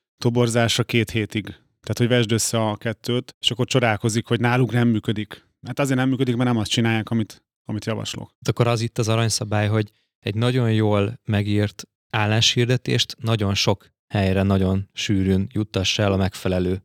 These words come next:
Speaker 2: célközönség számára.
Speaker 1: Igen, igen. És itt az a, az is fontos, hogy itt ugye egyszerre igaz az valahogy, hogy kell, hogy legyen sok jelölt, meg hogy nem kell, hogy legyen sok jelölt, hanem sok, tehát hogy kell valamennyi jó le-, jó jelölt. Mert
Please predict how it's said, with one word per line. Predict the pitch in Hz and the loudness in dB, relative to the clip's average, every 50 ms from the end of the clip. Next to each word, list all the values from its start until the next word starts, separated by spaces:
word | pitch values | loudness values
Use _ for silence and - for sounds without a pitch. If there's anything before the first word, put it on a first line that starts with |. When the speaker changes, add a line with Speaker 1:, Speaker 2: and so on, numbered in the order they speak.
| _ _ | _ _
Speaker 2:
célközönség | - - 92 92 - - 95 - 90 90 - - 95 - | -8 -6 -6 -4 -4 -6 -4 -4 -4 -4 -4 -6 -6 -8
számára. | - - 87 - - - 101 101 113 117 _ _ _ _ | -8 -6 -6 -6 -4 -6 -6 -6 -8 -12 _ _ _ _
Speaker 1:
Igen, | _ 156 127 110 104 104 - - | _ 0 2 2 0 -2 -6 -6
igen. | 139 120 104 - | -4 -4 -4 -4
És | 151 - | -2 -4
itt | 147 - | -2 0
az | 170 160 139 | -2 -2 0
a, | 143 135 135 131 - | 0 -2 -2 0 0
az | 156 139 | 0 0
is | 143 127 - | 0 -2 -2
fontos, | - 143 135 135 - 147 131 - | 0 0 0 0 0 -2 -2 0
hogy | - 131 131 | 0 0 0
itt | 139 - - - _ _ _ _ | 0 -4 -6 -20 _ _ _ _
ugye | 139 151 165 | -2 0 0
egyszerre | 180 175 - - 151 135 143 | 0 0 0 0 0 2 2
igaz | 139 135 135 127 113 | 2 2 0 0 0
az | 131 123 117 | 0 0 2
valahogy, | 123 127 127 120 117 131 123 - | 2 2 2 4 2 2 0 0
hogy | - 127 120 110 | 0 -2 -2 -2
kell, | - - 143 143 | 0 0 0 2
hogy | 143 147 156 | 2 2 2
legyen | 151 151 156 165 165 | 2 2 2 2 0
sok | 151 - - 156 - - | 0 0 0 -2 0 0
jelölt, | 156 151 160 160 165 180 170 - - - - _ _ _ _ _ _ - | 0 0 2 0 0 0 -2 -6 -16 -18 -18 _ _ _ _ _ _ 0
meg | 131 131 127 - | 0 0 0 -2
hogy | - - 135 131 - _ _ _ _ _ _ _ _ - | -2 -2 -2 -2 -2 _ _ _ _ _ _ _ _ -2
nem | 139 151 156 | -2 -2 0
kell, | 143 139 123 113 | 0 -2 0 2
hogy | 113 117 117 | 2 2 2
legyen | 113 117 117 120 117 | 2 2 2 0 0
sok | 110 - 127 117 - - | 2 0 -2 -2 0 -2
jelölt, | 120 117 120 123 123 120 | 0 0 2 0 0 -2
hanem | - 123 123 123 123 123 - | -2 -4 -2 0 -2 -2 -2
sok, | 143 - - 143 135 127 _ - _ _ _ _ _ _ - | -2 -2 0 2 0 0 _ -10 _ _ _ _ _ _ -8
tehát | - 117 - | -6 -4 -2
hogy | - 135 - - - _ | -2 -2 -2 -4 -20 _
kell | _ - 156 139 | _ -2 0 0
valamennyi | 127 139 135 127 123 120 117 120 | 2 2 2 2 2 2 4 4
jó | 120 120 120 110 | 4 2 2 2
le-, | 107 101 101 98 _ | 2 0 -2 -4 _
jó | - 117 123 120 117 107 | -2 0 0 0 0 0
jelölt. | 113 113 104 107 104 101 101 117 - - _ _ | -2 -2 -2 -2 -4 -6 -6 -10 -16 -20 _ _
Mert | - 117 107 | -6 -6 -6